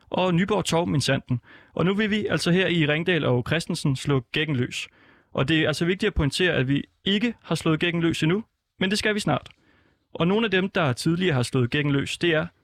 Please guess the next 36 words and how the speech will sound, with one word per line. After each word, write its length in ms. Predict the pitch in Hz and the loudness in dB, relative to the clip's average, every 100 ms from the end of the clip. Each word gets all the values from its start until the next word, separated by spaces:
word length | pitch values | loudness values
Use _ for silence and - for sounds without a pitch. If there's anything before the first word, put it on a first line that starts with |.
| - | -8
som 140 | 143 | -4
sagt, 280 | - 143 - | 0 0 0
Nyborg 280 | 147 139 - | -2 0 0
Torv. 240 | 151 175 - _ _ _ | 0 -2 -6 _ _ _
I 80 | - | -2
sommers 420 | - 156 175 185 | 0 0 0 -4
fik 200 | - 175 | -4 -4
de 60 | 170 | 0
nemlig 380 | 147 143 160 151 | 0 2 2 0
et 100 | - | 0
nyt 140 | 160 | -2
torv 280 | - 147 156 | 0 0 0
til 200 | - 131 | 0 -2
tyve 220 | - 175 | 0 2
millioner 340 | 175 139 135 123 | 2 0 0 -2
kroner, 320 | 143 160 208 - - _ | 0 0 -2 -6 -20 _
og 80 | 196 | -2
i 40 | 190 | 0
den 140 | 202 | -2
forbindelse 440 | 190 190 185 - | -4 -2 -2 -2
sagde 280 | 139 160 156 | 0 2 2
vicekommunaldirektør 1040 | 156 190 185 170 156 151 143 143 - 147 | 0 -2 -2 -2 0 0 0 -4 0 -2
Søren 280 | 127 - 135 | 0 0 2
Møllegaard 400 | 131 151 202 156 | 2 2 0 -2
sådan 280 | 143 170 156 | 0 0 2
her: 140 | 123 - _ _ _ _ _ | 0 0 _ _ _ _ _
"Jeg 120 | - 160 | -4 -2
tænker, 320 | 175 185 202 | 0 0 0
vi 140 | 143 | 0
er 40 | 123 | 0
klar 220 | 156 160 | 0 -2
til 160 | - | -2
at 120 | 139 123 | -2 -2
slå 260 | 135 127 120 | 0 -2 -2
gækken 240 | - 156 147 | -4 -2 0
løs." 360 | 127 - - | -2 -4 -12